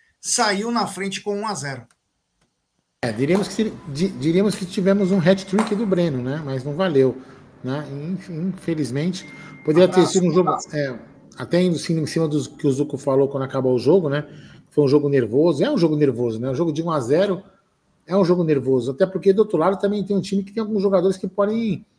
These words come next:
Speaker 2: num lampejo, né, Gé? Pro-, promover um gol, fazer alguma coisa. Aí depois, no, quando a gente cantou parabéns aqui do Luca, eu vi acho que os dez minutos finais,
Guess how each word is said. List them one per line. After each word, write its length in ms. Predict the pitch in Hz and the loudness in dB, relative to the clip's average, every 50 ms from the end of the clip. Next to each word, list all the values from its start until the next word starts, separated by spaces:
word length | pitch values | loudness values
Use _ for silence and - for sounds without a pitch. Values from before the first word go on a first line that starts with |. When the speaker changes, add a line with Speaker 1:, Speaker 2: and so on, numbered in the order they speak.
| _ _ _ - | _ _ _ -10
Speaker 2:
num 240 | 147 151 175 190 196 | -6 -2 0 0 2
lampejo, 520 | 185 180 165 131 - 147 175 208 190 165 160 | 2 2 0 0 2 4 6 6 6 4 2
né, 160 | 180 196 170 | 0 0 0
Gé? 300 | 139 131 113 104 - _ _ _ _ _ _ _ _ _ _ _ | 0 0 -2 -2 -6 _ _ _ _ _ _ _ _ _ _ _
Pro-, 160 | - 135 127 | -10 -10 -10
promover 440 | 110 - 147 156 156 156 127 147 175 | -8 -4 -2 0 0 0 0 2 0
um 120 | 165 151 123 | 0 0 2
gol, 300 | 117 135 160 180 185 156 | 4 6 6 6 4 4
fazer 280 | - 151 139 135 160 | 2 -2 -2 0 0
alguma 260 | 160 160 170 190 180 | -2 0 -2 -2 -2
coisa. 340 | 180 - 151 147 117 117 110 - _ _ _ _ _ _ _ _ - - | 0 4 4 4 4 2 -4 -12 _ _ _ _ _ _ _ _ -8 -2
Aí 120 | 147 170 | 2 4
depois, 300 | 185 185 190 208 208 196 | 4 4 4 4 4 4
no, 140 | 202 196 180 | 2 0 0
quando 160 | - 180 180 | -2 -2 -2
a 40 | 180 | -2
gente 120 | 175 - | -2 -4
cantou 240 | - 160 135 165 147 | -8 -8 -4 -4 -2
parabéns 380 | - 156 156 147 143 151 131 143 | 0 0 0 0 0 -2 -2 -4
aqui 180 | 143 - 143 | -6 -6 -4
do 100 | 131 135 | -2 -2
Luca, 280 | 127 151 175 175 - 151 | 0 0 0 0 0 0
eu 80 | 143 | 0
vi 120 | 123 139 151 | 0 0 -4
acho 140 | 147 - - | -4 -4 -6
que 80 | 135 | -12
os 60 | 120 | -8
dez 260 | 113 131 139 151 143 131 | -4 0 0 0 0 -2
minutos 340 | 131 127 131 127 127 - | -4 -6 -6 -8 -8 -10
finais, 460 | - 127 117 131 156 180 170 - - | -12 -10 -6 -4 -4 -4 -4 -4 -8